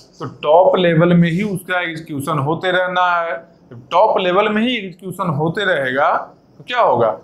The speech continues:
उसका starvation होगा। तो इसी के लिए था मल्टी लेवल feedback क्यू में इसमें। लेकिन हाँ, एक और चीज notice करो,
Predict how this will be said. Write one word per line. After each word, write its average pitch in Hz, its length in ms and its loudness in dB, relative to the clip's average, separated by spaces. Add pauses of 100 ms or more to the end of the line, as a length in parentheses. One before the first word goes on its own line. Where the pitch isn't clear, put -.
(180)
उसका 185 640 -4
starvation 143 680 2
होगा। 185 440 6 (2250)
तो 170 80 8
इसी 165 300 6
के 208 140 0
लिए 185 240 4
था 170 320 0
मल्टी 139 280 2
लेवल 165 260 6
feedback 147 460 2
क्यू 143 140 -2
में 220 300 2 (560)
इसमें। 233 260 0
लेकिन 233 220 -4
हाँ, 165 220 0
एक 139 200 0
और 208 160 4
चीज 226 200 -6
notice 170 300 -2
करो, 107 280 -10